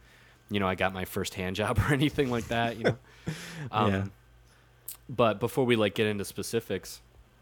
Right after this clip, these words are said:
Speaker 1: this is one, um, <laughs> and, and just a quick side note here. Uh, <laughs> I've been doing a little bit of drinking lately. <laughs>
Speaker 2: Okay.
Speaker 1: I,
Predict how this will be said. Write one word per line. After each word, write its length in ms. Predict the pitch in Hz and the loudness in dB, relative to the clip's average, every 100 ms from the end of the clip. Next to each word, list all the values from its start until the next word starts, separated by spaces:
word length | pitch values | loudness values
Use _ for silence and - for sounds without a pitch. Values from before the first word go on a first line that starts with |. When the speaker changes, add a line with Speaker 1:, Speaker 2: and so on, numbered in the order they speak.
| _ - 127 | _ -12 -2
Speaker 1:
this 180 | 147 | 0
is 160 | 160 107 | 2 0
one, 380 | 101 113 110 110 | 4 4 4 -2
um, 560 | 104 101 95 95 95 95 _ _ | -6 -4 -4 -4 -8 -12 _ _
<laughs> 200 | _ 135 | _ 0
and, 400 | 170 117 123 - | 0 2 0 2
and 160 | 120 117 | 0 2
just 160 | - | -2
a 60 | 127 | -2
quick 200 | 127 - | -2 -2
side 320 | - 110 110 | -2 -2 -2
note 160 | 104 101 | -4 -4
here. 240 | 98 101 - - | -6 -6 -12 -4
Uh, 580 | 101 95 92 90 90 - - - - | 0 2 2 0 -4 -10 -16 2 2
<laughs> 360 | - - - - | 2 -6 -6 2
I've 180 | 143 139 | 4 4
been 120 | 131 | 2
doing 200 | 135 120 | 2 2
a 20 | |
little 180 | 113 123 | 2 2
bit 140 | 113 | 2
of 100 | 107 | 0
drinking 380 | - 104 123 131 | 0 -6 -4 -2
lately. 460 | 131 139 147 185 - | 0 2 2 2 4
<laughs> 60 | 254 - 254 254 240 - - - - | 4 8 6 6 2 -2 -6 -6 -4
Speaker 2:
Okay. 280 | - 107 113 | 0 2 2
Speaker 1:
I, 80 | 170 | 0